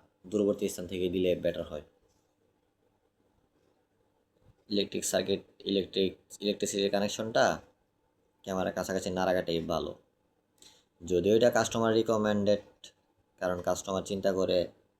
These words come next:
যে কীভাবে কেবলের কস্টিং বা কীভাবে সিসি ক্যামেরার খরচটা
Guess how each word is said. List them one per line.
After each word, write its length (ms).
যে 140
কীভাবে 380
কেবলের 540
কস্টিং 480
বা 340
কীভাবে 640
সিসি 260
ক্যামেরার 400
খরচটা 580